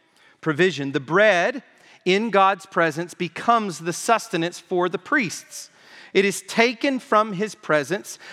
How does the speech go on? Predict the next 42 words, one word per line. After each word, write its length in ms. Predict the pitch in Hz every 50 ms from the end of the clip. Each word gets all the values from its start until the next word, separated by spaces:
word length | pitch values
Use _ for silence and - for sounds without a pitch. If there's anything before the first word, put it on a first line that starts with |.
| - - 151
God 340 | 156 185 202 214 226 226 214
is 160 | 196 180 143
meeting 520 | 170 190 202 233 262 277 277 269 262 247
their 180 | 208 233 226 220
needs 500 | 202 196 202 214 220 208 180 175 160 -
from 400 | - - - 214 202 202 208 214
his 300 | 190 160 - 202 196 175
hand, 480 | - - - 196 196 196 175 147 127 113 - - - - _
from 460 | - - - 220 220 226 233 226 208 -
his 260 | - 226 226 202 - - -
table, 580 | - - 226 220 226 214 208 160 151 131 117 - - - - _
from 560 | - - - - 226 220 226 226 233 226 208 - _ _
his 400 | - 208 214 214 208 175 - - - - _ -
dwelling 460 | 165 180 202 202 214 214 208 190 165
place. 440 | - - 143 120 113 101 - - - - -
So 140 | - - 226
you 160 | 220 196 208
see 240 | - - - 240 262
the 100 | 240 262
bread 340 | 220 185 220 220 226 233 175
there 140 | 208 208 220
on 120 | 220 220
the 80 | 208 202
table. 440 | - 196 185 185 190 185 233 240 - - - -
The 80 | 220
priests 380 | - - - 220 233 214 - -
come 220 | - 233 208 190
in, 180 | 202 226 262 262
they 100 | 233 202
partake 560 | - - 196 185 170 - - 226 233 254 -
of 160 | 254 226 175
the 80 | 160 196
bread, 380 | 156 160 180 180 190 202 202 - - - -
and 140 | - 220 233
it 80 | 240 247
is 180 | 262 254 202
as 160 | 240 226 180
though 260 | 160 185 226 240 262 294
they 160 | 247 254 233
are 120 | 226 214
taking 420 | - - 262 269 - - 285 285 277
it 160 | 277 262